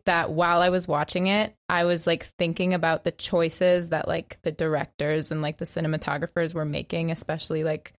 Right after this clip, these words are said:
with light and color. I didn't know what it meant, and I still don't really know what it means. I kinda wanna talk about that today, but, like,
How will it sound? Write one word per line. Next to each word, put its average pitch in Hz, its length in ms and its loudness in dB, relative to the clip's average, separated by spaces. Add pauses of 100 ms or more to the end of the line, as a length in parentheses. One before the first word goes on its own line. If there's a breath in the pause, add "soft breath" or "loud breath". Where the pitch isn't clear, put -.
(260 soft breath)
with - 160 -4
light 202 460 2
and 175 180 -2
color. 180 400 4
I 190 80 2
didn't 269 160 4
know 240 120 6
what 220 140 6
it - 100 0
meant, 165 460 0
and 147 140 -2
I 139 80 -2
still 143 300 -2
don't 147 240 -2
really 147 220 -2
know 143 180 -2
what 147 160 -2
it 95 80 -6
means. 151 300 -2
I 160 80 0
kinda 160 240 -4
wanna 165 180 -4
talk - 240 -4
about - 220 -4
that 165 160 -2
today, 175 320 0
but, 180 200 0
like, 170 320 0